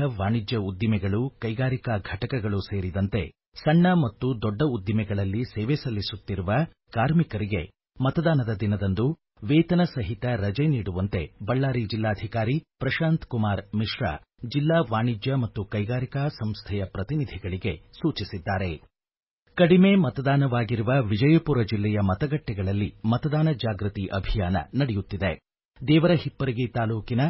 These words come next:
ಮುಳಸಾವಳಗಿ ಗ್ರಾಮ ಪಂಚಾಯಿತಿ ವ್ಯಾಪ್ತಿಯ ಪಡಗಾನೂರು ತಾಂಡ ಮತ್ತು ಹಿಟ್ನಳ್ಳಿ ಗ್ರಾಮ ಪಂಚಾಯಿತಿ ವ್ಯಾಪ್ತಿಯ ಹಿಟ್ನಳ್ಳಿ ತಾಂಡಾಗಳಲ್ಲಿ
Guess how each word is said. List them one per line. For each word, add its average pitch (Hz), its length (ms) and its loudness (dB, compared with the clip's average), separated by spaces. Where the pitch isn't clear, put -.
ಮುಳಸಾವಳಗಿ 131 840 0
ಗ್ರಾಮ 104 300 0
ಪಂಚಾಯಿತಿ 113 600 -2
ವ್ಯಾಪ್ತಿಯ 101 440 -2
ಪಡಗಾನೂರು 123 600 0
ತಾಂಡ 98 340 0
ಮತ್ತು 135 200 -2
ಹಿಟ್ನಳ್ಳಿ 156 600 0
ಗ್ರಾಮ 110 300 -2
ಪಂಚಾಯಿತಿ 117 580 -4
ವ್ಯಾಪ್ತಿಯ 104 420 -2
ಹಿಟ್ನಳ್ಳಿ 156 500 0
ತಾಂಡಾಗಳಲ್ಲಿ 110 920 0